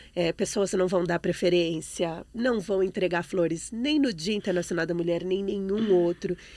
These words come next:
É uma série de violências. E aí você fica pensando, "Será que eu tendo uma parceria, eu vou receber um pouquinho disso?"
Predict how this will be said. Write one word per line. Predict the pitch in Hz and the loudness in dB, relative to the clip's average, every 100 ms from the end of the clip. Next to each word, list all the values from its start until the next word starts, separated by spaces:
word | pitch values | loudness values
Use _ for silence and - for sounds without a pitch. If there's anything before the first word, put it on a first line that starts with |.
| - | -6
É | 208 | -2
uma | 220 | 0
série | 277 269 | 0 0
de | 240 | -2
violências. | 196 208 180 160 156 180 185 | 0 0 2 0 -2 -2 2
E | |
aí | 185 | 2
você | 202 202 | 0 -4
fica | - 196 | -4 -6
pensando, | 208 208 180 160 - - - | -6 -4 -4 -4 -6 -12 -18
"Será | - - 202 247 | -8 -4 -2 -2
que | - | -4
eu | - | -4
tendo | 202 196 180 | -2 -2 -2
uma | 175 | -2
parceria, | - 160 - 170 185 190 | -4 -8 -2 0 2 2
eu | |
vou | 175 | 2
receber | 175 - 190 175 | -2 -4 -2 0
um | 180 | 0
pouquinho | 180 175 - 254 254 175 | -2 -8 -4 -2 -2 -2
disso?" | 156 208 196 - 160 | -2 -4 -4 -6 -10